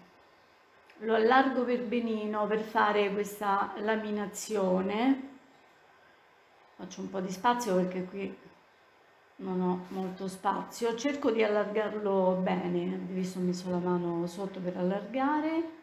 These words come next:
per renderlo abbastanza sottile. Ok.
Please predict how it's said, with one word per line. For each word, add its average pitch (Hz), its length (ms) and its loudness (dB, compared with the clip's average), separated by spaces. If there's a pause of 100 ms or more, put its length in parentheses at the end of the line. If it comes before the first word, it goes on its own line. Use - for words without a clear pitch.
(960)
per 185 140 -6
renderlo 180 840 2
abbastanza 185 680 -6
sottile. 185 1120 -2 (2500)
Ok. 175 1200 -4